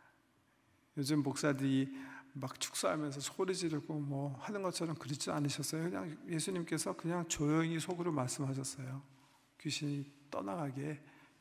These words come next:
그 명령을 받고 귀신이 오히려 반응했죠. "지극히 높으신 하나님의 아들 예수여, 나와 당신이 무슨 상관이 있겠-, 있습니까? 내 때가 아직 이르지 않지 않았습니까?"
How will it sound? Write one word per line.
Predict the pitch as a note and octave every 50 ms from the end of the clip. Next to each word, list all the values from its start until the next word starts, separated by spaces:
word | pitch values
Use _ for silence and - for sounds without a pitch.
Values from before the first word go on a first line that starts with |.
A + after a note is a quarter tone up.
| - - - - - _ _ _ _ _ - _ _ _ _ _ _
그 | - F#3+
명령을 | E3+ C#3+ D3+ D3+ D#3+ F3 F3+ E3+ E3 D3+
받고 | C#3 D3 C3+ - - - A3 C4 - - - - - - - - _ _ _
귀신이 | - - D3+ C#3 - - D#3 D3+ D#3
오히려 | C#3+ C3+ C#3 C#3 D3
반응했죠. | C#3+ C#3+ - C3+ C3+ D3 D#3 D#3 C#3+ C3 B2+ - - C3 A#2+ - - - - - -
"지극히 | - - D3+ C#3+ C#3+ - -
높으신 | C#3+ C#3 C#3 - - - D3+ - - D3 C#3+
하나님의 | C#3 - G#3 F#3+ F3+ F3 E3+ E3 E3 D#3
아들 | B2+ B2 C3+ E3 D#3+ D3 D3+
예수여, | D3+ D3 - - E3 E3 E3 D#3+ - - - - - - -
나와 | D3 D3+ E3 E3
당신이 | D#3+ E3+ E3+ - - F3 D#3+
무슨 | D3 D#3 E3+ E3+
상관이 | F3 F3 F3 F3 E3 E3 D#3
있겠-, | D3 - - C#3+ - - E3+
있습니까? | D3+ - - D#3 C#3+ C#3 - - D3 C#3+
내 | C3+ E3
때가 | E3+ E3 - G#3+ G#3 - G#3
아직 | F#3+ E3+ - F#3
이르지 | F3 E3+ F3+ F3+ F#3
않지 | D#3 D#3 - -
않았습니까?" | E3+ D#3+ D#3 C#3+ - D#3+ E3 F3 F3 - -